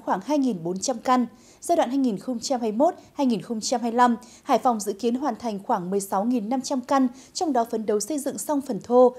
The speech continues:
đạt tám mươi phần trăm, tương đương khoảng mười ba nghìn hai trăm căn, đủ điều kiện mở bán khoảng ba nghìn ba trăm căn. Như vậy, đến năm hai nghìn không trăm hai mươi lăm, Hải Phòng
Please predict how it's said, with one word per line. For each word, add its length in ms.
đạt 280
tám 160
mươi 80
phần 200
trăm, 280
tương 180
đương 180
khoảng 280
mười 140
ba 200
nghìn 220
hai 160
trăm 180
căn, 280
đủ 160
điều 120
kiện 300
mở 120
bán 300
khoảng 280
ba 100
nghìn 260
ba 100
trăm 240
căn. 220
Như 120
vậy, 140
đến 240
năm 120
hai 100
nghìn 140
không 200
trăm 200
hai 120
mươi 60
lăm, 200
Hải 180
Phòng 240